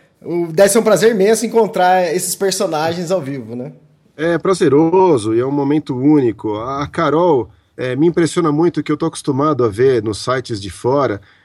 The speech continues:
Speaker 2: os super-heróis que se transformam em mais super-heróis ainda, porque viajam de bicicleta entre um ponto e outro. E a Carol, ela tem um jeito interessante de, de se relacionar com a bicicleta e com o mundo.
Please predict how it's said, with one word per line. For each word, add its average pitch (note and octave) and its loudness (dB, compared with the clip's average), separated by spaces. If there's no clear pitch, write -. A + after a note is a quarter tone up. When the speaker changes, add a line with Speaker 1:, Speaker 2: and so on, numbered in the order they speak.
Speaker 2:
os A#2+ -8
super-heróis B2+ 0
que - -18
se A#2+ -10
transformam C#3 -2
em C3+ -2
mais D3 -2
super-heróis B2 -2
ainda, A#2 -2
porque C#3+ -2
viajam B2 -2
de A2+ -12
bicicleta A#2+ -6
entre A2+ -4
um A2 -4
ponto B2 -2
e - 2
outro. A2 0
E - 0
a D#3 0
Carol, E3 0
ela E3+ 0
tem F#3 -2
um F3 2
jeito D#3+ -2
interessante D#3 -2
de, A2 -12
de A2 -12
se A2+ -10
relacionar C3 -2
com - -6
a C3 -2
bicicleta D#3 -2
e F3 2
com F3 -2
o F3+ 2
mundo. A#2 0